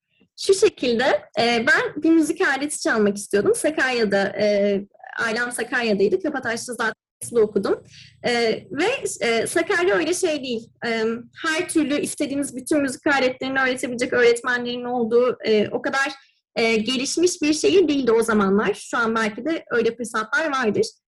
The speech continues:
Ya keman öğrenecektim ya da piyano öğrenecektim. Yani iki seçeneğim vardı. E, ben de kemanı tercih ettim.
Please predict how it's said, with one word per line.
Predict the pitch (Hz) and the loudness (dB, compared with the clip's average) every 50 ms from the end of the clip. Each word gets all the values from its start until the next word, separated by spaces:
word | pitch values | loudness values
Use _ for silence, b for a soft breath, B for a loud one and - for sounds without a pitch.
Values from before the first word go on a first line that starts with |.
| _ _ - | _ _ -4
Ya | - 330 453 480 - - _ - | -2 0 0 -2 -4 -8 _ 0
keman | - 381 330 339 349 | 0 2 2 4 2
öğrenecektim | 330 294 247 226 214 214 196 196 202 202 202 392 466 587 605 - _ | 2 2 2 2 4 4 2 2 0 -2 -2 -2 -2 -2 -4 -8 _
ya | - 294 311 311 320 | -4 -2 -2 0 0
da | 381 427 - - - _ - | -2 -2 -4 -6 -12 _ -4
piyano | - 349 311 294 262 | -2 -2 0 0 0
öğrenecektim. | 233 214 202 202 202 196 202 196 - - - 415 - - _ - | 0 2 2 2 2 2 0 -4 -6 -6 -8 -8 -8 -8 _ -8
Yani | - 233 226 226 | -6 -4 -4 -4
iki | 285 - 392 | -4 -4 -4
seçeneğim | 370 - 302 302 285 226 214 208 202 202 | -4 -4 -4 -4 -2 -2 0 0 0 0
vardı. | 202 202 196 196 269 381 571 - _ _ _ _ _ _ _ - - | 0 0 -2 -2 -2 -4 -6 -8 _ _ _ _ _ _ _ -8 -6
E, | 240 247 247 233 - | -4 -4 -4 -4 -2
ben | 330 339 302 | -2 0 0
de | 285 392 | 0 0
kemanı | - 381 302 285 285 277 277 | 0 0 -2 0 -2 -4 -4
tercih | - 269 208 202 196 196 196 196 | -4 -2 -2 0 0 0 0 -2
ettim. | 202 202 - - 214 202 202 - | -2 -4 -8 -8 -8 -8 -8 -10